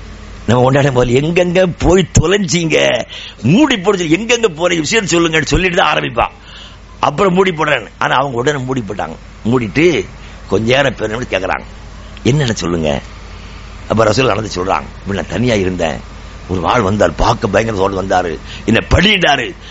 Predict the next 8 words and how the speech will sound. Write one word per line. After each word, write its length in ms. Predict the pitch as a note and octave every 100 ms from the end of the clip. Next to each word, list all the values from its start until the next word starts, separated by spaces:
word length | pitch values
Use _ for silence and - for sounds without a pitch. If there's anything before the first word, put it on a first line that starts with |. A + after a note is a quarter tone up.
| -
நான் 120 | A2
படிக்க 300 | A#2 C#3+ F#3
தெரியாண்டேன், 640 | F3 F3 G3+ G3 E3+ C#3+ A2 - - -
என்னை 200 | C3 C3
மூணு 300 | A#2+ F3+ G#3+
தடவை 140 | F#3 -
கட்டி 320 | C#3 C#3+ E3+
அணைத்தார், 560 | B2 D#3 A#2 C3 G#2+